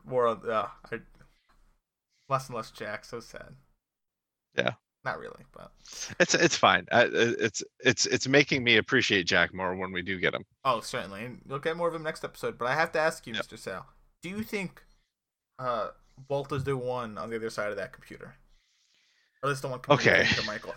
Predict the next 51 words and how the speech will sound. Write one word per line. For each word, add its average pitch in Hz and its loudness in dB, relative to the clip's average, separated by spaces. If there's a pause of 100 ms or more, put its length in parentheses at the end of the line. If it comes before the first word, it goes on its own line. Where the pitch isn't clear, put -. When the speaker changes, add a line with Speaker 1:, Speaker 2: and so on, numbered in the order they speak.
(120)
Speaker 2:
Man, 185 6
Speaker 1:
I 190 12
have 117 8
a - 4
few - 4
Speaker 2:
I, 143 10
Speaker 1:
questions. 165 6
Speaker 2:
I, 139 8 (500)
Speaker 1:
Do 170 -6
you 185 -2
think 185 -2
Speaker 2:
yeah. - 6
Speaker 1:
it's - -4
real? 160 -2 (100)
Is - -16
my 110 -10
first - -12
question. - -16 (880)
Speaker 2:
Okay. 90 4 (160)
Uh, 107 8
I 117 6
do 143 2
think 135 2
it's 113 0
real. 95 -2 (400)
Speaker 1:
Okay. - -14 (720)
Speaker 2:
I 95 0
do 131 0
think 135 0
it's 123 -2
real. 101 0 (400)
Uh, 101 8
I 101 4 (120)
don't 135 4
know. 110 -2 (240)
I 120 8
am 117 6
s-, - -2
I 123 8
am 113 0
e-, 107 0
like, 107 2
exactly 104 4
fifty 107 -4
fifty 95 -2
on 98 2
whether 98 -2
it's 92 -2
Walt 98 0
or 92 -2
somebody 80 0